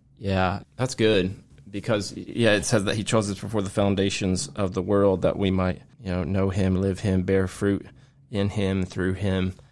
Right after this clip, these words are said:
And so, yeah, I think that following him in the way, and not only that, is, is remembering that his great commission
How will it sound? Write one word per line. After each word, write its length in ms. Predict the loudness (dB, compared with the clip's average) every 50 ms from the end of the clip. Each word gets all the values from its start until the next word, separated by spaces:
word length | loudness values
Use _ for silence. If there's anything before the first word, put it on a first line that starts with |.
| _ _
And 120 | -4 -2 -2
so, 400 | 2 4 4 4 4 2 0 -4 -16 _ _ _ _ _ _
yeah, 320 | -2 0 0 0 0 -4 -6 -8
I 60 | -6
think 240 | 0 0 0 2 2
that 120 | 0 -2
following 320 | 0 2 2 4 4 4 4
him 120 | 4 4
in 40 | 4
the 100 | 4 4
way, 280 | 4 4 6 6 6 6
and 220 | 4 2 0 0
not 240 | 0 2 2 4 4
only 180 | 4 4 4 4
that, 320 | 4 4 4 4 2 2 2
is, 180 | 0 0 0
is 360 | 0 -2 -2 -2 -2 -4 -8 -10 -14 _ _ -2
remembering 520 | 0 2 4 6 6 6 6 6 4 4
that 180 | 2 0 0 -2
his 220 | -2 0 0 2 2
great 240 | 2 2 2 2 0
commission 680 | 0 2 4 4 2 2 2 2 2 4 2 2 0